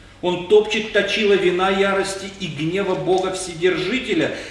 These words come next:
На одежде и на бедре его написано имя, Царь царей и Господь господствующих.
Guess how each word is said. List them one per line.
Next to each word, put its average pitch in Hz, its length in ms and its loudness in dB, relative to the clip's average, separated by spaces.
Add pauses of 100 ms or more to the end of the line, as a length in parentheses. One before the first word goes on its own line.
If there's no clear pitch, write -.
(120)
На 156 280 2
одежде 185 380 2
и 165 180 -6
на 147 120 -2
бедре 151 480 0
его 185 180 0
написано 165 580 -4 (160)
имя, 180 440 -2 (180)
Царь 196 400 -2
царей 165 420 -2
и 151 200 -10
Господь 147 500 -6 (240)
господствующих. 147 1080 -2